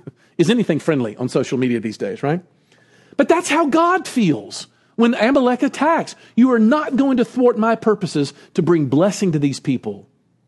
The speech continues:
So yeah, they deserve it. Okay, so before we move on, how do we apply a, a point like this? Well, I think there's at least two ways. The first one is this. God is committed to his people, and that means he's committed to you.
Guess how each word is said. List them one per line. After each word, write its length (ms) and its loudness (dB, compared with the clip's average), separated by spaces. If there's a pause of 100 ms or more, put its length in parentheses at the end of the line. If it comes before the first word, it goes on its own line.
(120)
So 100 -2
yeah, 260 0 (300)
they 140 2
deserve 400 -2
it. 120 -10 (1120)
Okay, 140 2
so 120 0
before 200 2
we 60 2
move 200 2
on, 140 0
how 140 -2
do 60 0
we 120 2
apply 480 0
a, 220 0
a 40 0
point 280 -4
like 160 -2
this? 160 -8
Well, 100 -2
I 20 -4
think 140 -2
there's 140 0
at 80 -4
least 180 -2
two 160 0
ways. 280 -4
The 80 0
first 260 -2
one 100 -2
is 120 -4
this. 360 -4 (1000)
God 220 2
is 100 -2
committed 440 0
to 100 -2
his 140 -4
people, 420 -6 (680)
and 100 4
that 100 4
means 180 0
he's 120 2
committed 480 0
to 340 0
you. 720 0